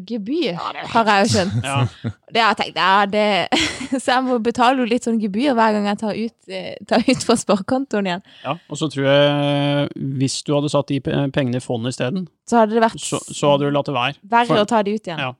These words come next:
Speaker 1: Ja.
Speaker 3: fordi at,
Speaker 2: Hvertfall hvis det er
Speaker 3: eh,
Speaker 2: minus der.
Speaker 3: Ja.
Speaker 1: Ja.
Speaker 3: <laughs>
Speaker 1: Da, ja.
Speaker 2: Du tappte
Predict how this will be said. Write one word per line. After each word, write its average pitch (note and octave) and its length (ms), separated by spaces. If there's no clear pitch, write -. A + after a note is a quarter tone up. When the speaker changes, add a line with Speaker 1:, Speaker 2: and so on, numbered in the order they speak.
Speaker 1:
Ja. C3+ 100
Speaker 3:
fordi C#3 160
at, C#3 140
Speaker 2:
Hvertfall D3 180
hvis C#3+ 140
det - 20
er F#3+ 60
Speaker 3:
eh, F3 80
Speaker 2:
minus G3 260
der. - 160
Speaker 3:
Ja. C3+ 140
Speaker 1:
Ja. B2+ 180
Speaker 3:
<laughs> - 480
Speaker 1:
Da, G#3+ 140
ja. G#3+ 180
Speaker 2:
Du F3+ 80
tappte - 500